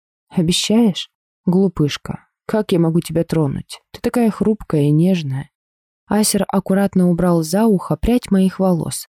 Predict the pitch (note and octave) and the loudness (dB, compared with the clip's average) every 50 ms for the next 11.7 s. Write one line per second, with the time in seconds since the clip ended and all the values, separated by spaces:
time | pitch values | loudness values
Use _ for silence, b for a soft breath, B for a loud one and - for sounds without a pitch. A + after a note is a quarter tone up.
0 | _ _ _ _ - E3 F3 A#3 G#3+ G3+ F#3+ - - - E3+ E3 D#3+ D#3 - - | _ _ _ _ -4 0 0 2 2 0 0 0 0 0 2 2 2 0 0 0
1 | E3+ F3 E3+ - - A3+ A3+ - - - C#3+ C3+ - - _ - - - _ _ | 0 0 0 0 0 0 0 0 -2 -4 -6 -6 -8 -10 _ -12 -12 -12 _ _
2 | _ _ _ _ _ _ _ _ _ _ _ _ _ _ - F#3+ A#3 C4 C4+ A#3 | _ _ _ _ _ _ _ _ _ _ _ _ _ _ -2 0 2 2 2 0
3 | G3+ F#3+ - G#3 F#3+ G#3+ A3+ - - F#3+ F3 F3+ F#3+ F#3 F3 - - E3+ - - | 0 -2 0 0 0 0 0 -2 0 0 2 2 4 2 2 0 -2 -4 -4 -2
4 | - G3+ G3 F#3 F3+ F3+ F#3+ F#3 F3+ E3+ D#3+ - - - E3 D3 D3+ F#3+ A3 A#3 | 0 0 0 2 2 2 2 2 2 0 0 -2 -4 -4 -2 -2 0 0 2 2
5 | A3 - _ _ - A3+ B3+ C4 C#4 C#4 C4 A3 F3 D3 D3+ C#3+ C#3+ D#3 - - | 0 -2 _ _ 0 2 4 6 6 6 4 4 2 0 0 -2 -2 -2 -2 0
6 | F#3+ G3+ G3+ F3+ D3 - - _ - - - - _ _ _ _ _ _ _ _ | 2 2 4 2 2 0 -6 _ -10 -10 -10 -10 _ _ _ _ _ _ _ _
7 | _ - E3+ E3+ F3+ F3+ E3+ E3+ E3 - - - F3 E3+ D#3+ - E3+ D#3+ - E3 | _ -2 0 0 0 0 0 0 -2 -2 -2 -2 -2 -2 0 -2 -2 -2 -4 -4
8 | - - D3+ C#3+ C#3 E3 F#3+ G3 F#3+ F3 D3+ - - E3 D3+ D3+ F3+ G#3 A3 G#3 | -4 -2 -2 0 2 2 2 2 2 2 0 0 -2 -2 0 2 2 2 2 0
9 | F3 E3+ E3 E3+ F#3 G#3 G#3+ G#3 - - F3+ F3 F3+ F3+ F3 E3+ D#3+ E3 - - | 0 0 -2 0 0 0 0 0 -2 -2 0 2 2 2 2 2 2 0 -2 -2
10 | - A#3 A#3 G#3+ F#3+ E3+ - - - - B3 B3 G#3+ D#3+ C#3+ - - - G#3+ A3 | 0 0 2 2 2 0 -2 -2 0 2 2 4 4 2 0 -2 -4 -2 0 2
11 | A#3 B3 B3 A#3+ A3 E3+ C#3+ - C#3+ - - D3+ D3+ D3+ | 2 4 4 4 2 2 0 -2 -6 -6 -6 -6 -6 -6